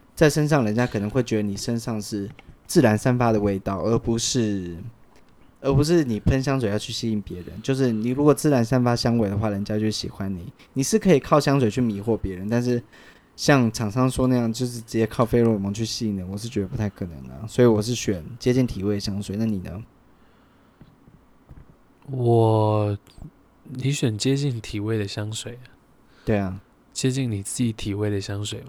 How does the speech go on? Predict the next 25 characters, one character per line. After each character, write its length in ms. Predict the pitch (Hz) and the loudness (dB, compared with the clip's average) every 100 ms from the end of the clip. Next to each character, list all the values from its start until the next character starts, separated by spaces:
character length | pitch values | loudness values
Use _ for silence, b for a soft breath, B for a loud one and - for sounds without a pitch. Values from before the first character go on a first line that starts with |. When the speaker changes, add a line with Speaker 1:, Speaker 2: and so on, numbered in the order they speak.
| - | -16
Speaker 1:
接 340 | - - - 147 | -12 -10 -2 -2
近 200 | 151 135 | 0 -4
人， 420 | 110 107 98 107 - | -4 -6 -6 -8 -8
人 260 | 117 113 110 | -2 0 0
的 80 | |
体 220 | 117 - 87 | -4 -8 -10
味， 140 | 104 | -12
就 160 | - 139 | -6 -4
是 180 | 147 143 | -4 -6
清 300 | - - 135 | -8 -6 -4
淡 260 | 135 139 101 | -2 -4 -2
然 160 | 101 113 | -6 -2
后 460 | 113 104 85 80 - - - | 0 0 -2 -10 -16 -18 -16
舒 240 | - 127 | -4 -2
服 180 | 113 98 | -2 -4
的 80 | 87 | -2
味 160 | 95 | -2
道。 380 | 92 95 80 98 - - _ _ _ - | -4 -6 -8 -10 -12 -20 _ _ _ -6
Speaker 2:
哦。 580 | 120 131 123 104 113 120 - _ - _ | -4 -2 -2 -4 -8 -14 -20 _ -20 _
Speaker 1:
嗯。 420 | 110 107 95 104 117 _ _ _ - - | -12 -12 -12 -16 -20 _ _ _ -20 -14
Speaker 2:
我 140 | 131 | -12
挑 320 | 123 - 170 180 | -10 -2 0 2
的 180 | 165 | 2
是， 540 | 131 - 147 127 113 107 101 - - _ _ _ _ _ _ _ _ _ _ _ _ _ _ _ _ _ _ _ _ - 320 127 | 2 0 0 0 0 -2 -8 -14 -20 _ _ _ _ _ _ _ _ _ _ _ _ _ _ _ _ _ _ _ _ -20 -16 -10
我， 160 | 117 | -6